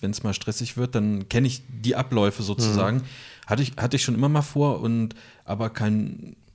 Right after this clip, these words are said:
Speaker 1: ach, weiß nicht, ich hatte irgendwie keinen Bock, alte Hochzeiten dahin zu schicken. Hab ich jetzt aber gemacht, so von vier oder fünf verschiedenen Hochzeiten hab ich mir jeweils hundert Bilder, äh, rausgesucht und am Ende waren's dann halt vierhundert oder fünfhundert Bilder und hab die mal bearbeiten lassen.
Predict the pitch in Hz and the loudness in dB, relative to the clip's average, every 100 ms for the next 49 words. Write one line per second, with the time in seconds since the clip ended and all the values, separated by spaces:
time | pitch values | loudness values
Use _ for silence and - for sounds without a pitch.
0 | - - - - 87 - 90 - 104 95 | -20 -20 -14 -8 -6 -4 -6 -8 -8 -4
1 | 104 104 104 101 87 90 - 107 90 - | -2 -4 -4 -2 -2 -2 -4 -2 -4 -4
2 | 104 82 90 90 95 - 95 110 120 113 | -4 -4 -4 -4 -6 -6 -2 0 0 -2
3 | 98 98 107 139 - - - 101 98 95 | 0 2 2 0 -4 -18 -6 -2 0 -2
4 | - - 95 92 - - 127 131 113 - | -6 -4 -2 -2 -6 -6 0 2 2 2
5 | 135 127 107 127 120 107 123 - 127 127 | -2 -2 -4 -2 0 0 0 0 -2 0
6 | 113 107 117 110 107 104 101 - - - | -2 -2 0 2 2 2 2 0 -10 -20
7 | - - - 117 107 113 135 139 131 - | -20 -8 2 2 4 2 2 2 0 -2
8 | 123 113 123 127 123 131 123 107 104 101 | -2 0 -2 -2 -4 -4 -2 0 0 0
9 | 101 101 110 95 101 123 123 104 107 107 | -2 0 0 2 0 0 0 0 -2 -4
10 | - - - - 117 117 107 98 - 110 | -10 -18 -16 -4 0 0 0 0 -2 -2
11 | 113 95 113 123 131 - - - - _ | -2 -2 -2 -2 -2 -4 -20 -20 -20 _
12 | - - 107 104 104 101 - - - - | -12 -4 0 2 0 -2 -10 -20 -12 -8
13 | 107 - 110 107 101 101 101 92 90 107 | -8 -8 -4 -2 0 0 -2 -2 -2 0
14 | 90 92 85 - 120 | -2 -2 -4 -2 -4